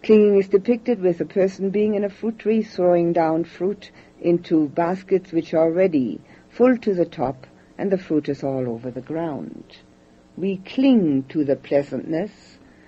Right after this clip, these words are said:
we cling to our being. And because of this clinging, there is becoming or existence,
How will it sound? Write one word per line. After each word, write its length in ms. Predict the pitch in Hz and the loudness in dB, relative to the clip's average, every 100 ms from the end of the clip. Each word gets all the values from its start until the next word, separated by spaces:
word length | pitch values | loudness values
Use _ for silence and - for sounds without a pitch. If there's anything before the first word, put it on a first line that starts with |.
| - _ | -20 _
we 220 | 180 202 | 0 0
cling 560 | 196 - 247 240 185 160 | 0 0 4 4 4 0
to 140 | - | 0
our 220 | 143 139 127 | 2 2 0
being. 580 | 131 147 123 - - - _ _ _ _ _ - _ _ _ - | 2 0 0 -6 -12 -18 _ _ _ _ _ -20 _ _ _ 0
And 240 | 180 185 | 2 4
because 520 | 170 180 196 208 220 | 2 0 2 2 2
of 140 | 185 151 | -2 -2
this 200 | 139 127 | -4 -4
clinging, 720 | - 143 135 135 165 214 233 - | -8 -6 -4 -4 -4 -4 -6 -4
there 280 | 165 175 131 | 2 4 4
is 200 | 170 156 - - | 4 2 -4 -8
becoming 760 | - - 196 175 107 98 64 - - - - | -8 -4 -2 0 -2 -6 -10 -16 -20 -20 -4
or 400 | 147 139 127 - | 2 4 4 0
existence, 840 | 151 135 131 135 - 76 - - | -4 -4 -4 -6 -8 -12 -12 -20